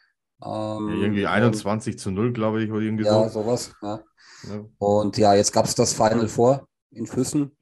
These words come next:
Speaker 1: und, äh, da hat man eben Samstag, Sonntag das Ganze klar gemacht. Riesenrespekt an unsere Frauenmannschaft, Glückwunsch. Äh, und auch an alle, die uns kennen, alle Mädels, äh, Soli,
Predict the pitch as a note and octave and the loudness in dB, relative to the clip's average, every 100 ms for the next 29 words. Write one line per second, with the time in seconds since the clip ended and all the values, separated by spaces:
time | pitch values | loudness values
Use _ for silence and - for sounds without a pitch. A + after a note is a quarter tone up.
0 | - G2+ G#2+ G#2+ G2+ - G2+ G2+ G2 G2+ | -14 -8 -6 -6 -8 -6 0 2 2 2
1 | G2+ - G#2 G2 F#2+ G2+ - _ _ _ | 0 -2 -4 -4 -4 -6 -8 _ _ _
2 | _ _ - G2+ G#2 - F#2+ G2+ G#2 G2+ | _ _ -4 -2 0 -2 0 0 0 -2
3 | G2+ G2+ G2+ G#2 G2 G#2 G#2+ G#2+ - - | -2 -2 -4 -2 0 0 -2 -4 -8 -18
4 | _ _ _ _ _ _ F#2 A2+ A#2+ A2 | _ _ _ _ _ _ -2 0 2 2
5 | - C3 - - - A2 A2+ A2+ - A2+ | 4 2 0 -10 -8 -6 -4 -4 2 2
6 | B2 B2 - B2 - - _ A#2 B2 B2 | 2 0 -2 -4 -6 -18 _ -6 -2 -2
7 | A#2 - - _ _ _ _ _ _ _ | -2 -4 -14 _ _ _ _ _ _ _
8 | _ - G2+ G#2 G2+ G#2 G2+ G#2 G2+ A2 | _ -4 -2 0 -2 -2 -4 -4 -4 -2
9 | G#2+ E2+ A2 G#2 A2 A2 G2 - A2+ A#2+ | 0 0 0 2 2 0 -4 -2 0 2
10 | G2 A2 G#2+ A2 A#2 - - - G#2 G#2 | 0 0 -2 -2 -4 -6 -12 -8 -2 0
11 | G#2 G#2+ G#2+ A2 A2+ A2 A2 | 0 0 4 4 4 2 -2